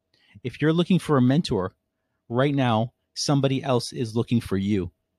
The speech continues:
You can certainly be a mentor to somebody.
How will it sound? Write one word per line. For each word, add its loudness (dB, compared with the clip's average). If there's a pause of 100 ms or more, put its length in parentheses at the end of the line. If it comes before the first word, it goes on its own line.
(380)
You 2
can 2
certainly 2
be 2
a 4
mentor 0
to -12
somebody. -10